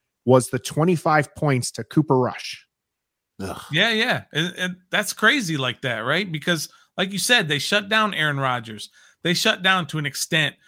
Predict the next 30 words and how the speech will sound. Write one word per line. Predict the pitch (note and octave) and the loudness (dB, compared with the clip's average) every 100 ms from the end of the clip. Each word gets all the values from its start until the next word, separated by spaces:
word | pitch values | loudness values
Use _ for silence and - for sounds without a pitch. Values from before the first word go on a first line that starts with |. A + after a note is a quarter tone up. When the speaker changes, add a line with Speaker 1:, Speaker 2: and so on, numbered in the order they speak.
| _ - | _ -18
Speaker 3:
the | A#2+ | -4
Justin | D3+ - D3+ C#3+ | -2 0 -2 -2
Jefferson, | C#3 C#3+ - - D3 C#3 C3+ B2+ | 0 0 -2 -6 -4 -4 -6 -6
Kirk | - D3 - | -6 -6 -2
Cousins | C#3+ C3 A#2+ | -2 -2 -6
combo. | - C3+ B2 A#2 A2 _ _ _ | -4 -2 -2 -6 -10 _ _ _
They | E3 | -2
shut | E3 A3 G3+ | 0 0 2
down, | G#3 G#3 D3+ | 2 2 2
to | D#3 | -2
a | |
certain | - E3 C#3 | -2 -4 -4
extent, | C3+ - D3+ B2+ | -6 -2 -2 -2
Derrick | C#3+ C#3 B2+ | 0 0 0
Henry. | D3 C#3 A#2 G#2+ - _ _ - | -4 -4 -4 -12 -18 _ _ -8
They | |
shut | D3 G3+ - | -2 -2 2
down | G3 F#3+ C#3 | 2 2 0
Barkley. | C#3+ C#3 - B2 G#2+ G#2 _ _ - | 2 2 0 -6 -10 -12 _ _ -6
They | D3 | -2
shut | E3+ G#3 F#3+ | 0 0 2
down | F#3+ F#3 E3+ | 2 4 2
the, | D3+ C#3+ C3+ - | 0 0 0 -4
the | C3 C3 B2 B2 | -4 -4 -4 -4
Jalen | C3 D3+ C#3 A#2+ | -2 0 -2 -2
Hurts | D3 C#3+ - | -2 -2 -6
in | B2 | -4
that | A#2+ - | -4 -2
second | C#3+ C3+ C3 | -2 -2 -4
game. | A#2+ A#2+ G#2+ G#2 | -4 -4 -6 -10